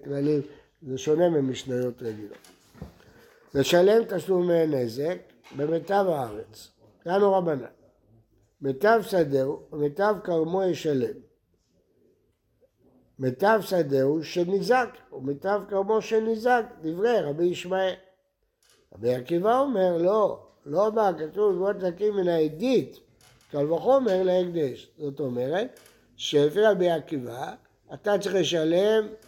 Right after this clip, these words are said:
אלף שקל. אתה משלם את זה בקרקע.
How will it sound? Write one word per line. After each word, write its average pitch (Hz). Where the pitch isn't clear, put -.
אלף 196
שקל. 135
אתה 165
משלם 170
את 185
זה 196
בקרקע. 175